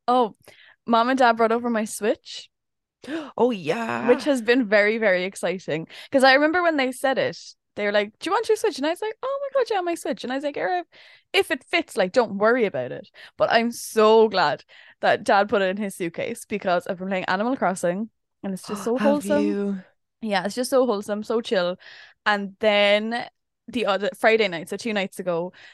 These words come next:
Speaker 1: me and Peter and Rian put, put it on the T V, which was so exciting. And we played Mario
Speaker 2: <laughs>
Speaker 1: Kart and Super Mario Bros.
Speaker 2: Oh, you didn't? <gasps>
Speaker 1: Yeah, so much fun.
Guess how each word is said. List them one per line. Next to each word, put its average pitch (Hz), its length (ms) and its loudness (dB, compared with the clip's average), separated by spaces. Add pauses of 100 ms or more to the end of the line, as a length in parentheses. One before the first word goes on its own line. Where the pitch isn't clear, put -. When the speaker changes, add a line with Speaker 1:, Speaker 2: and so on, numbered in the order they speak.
Speaker 1:
me 214 360 -2 (100)
and 185 460 -2 (160)
Peter 302 260 0
and 196 100 0
Rian 185 400 -6 (440)
put, - 200 -10 (220)
put 214 140 -2
it 190 80 -2
on 196 160 0
the 196 80 -4
T 202 180 -8
V, 185 320 -8 (280)
which 226 180 0
was 220 120 0
so 196 180 2
exciting. 202 580 -2 (320)
And 208 100 0
we 202 80 0
played 190 280 -2
Mario 185 400 0
Speaker 2:
<laughs> - 0 -
Speaker 1:
Kart 214 360 0 (280)
and 185 280 0
Super 208 220 -8
Mario 175 360 -2
Bros. - 520 -8 (480)
Speaker 2:
Oh, 196 320 8
you 202 160 0
didn't? 180 520 2
<gasps> 220 140 -10
Speaker 1:
Yeah, 156 280 2 (320)
so 214 400 4
much 202 240 0
fun. 175 220 -2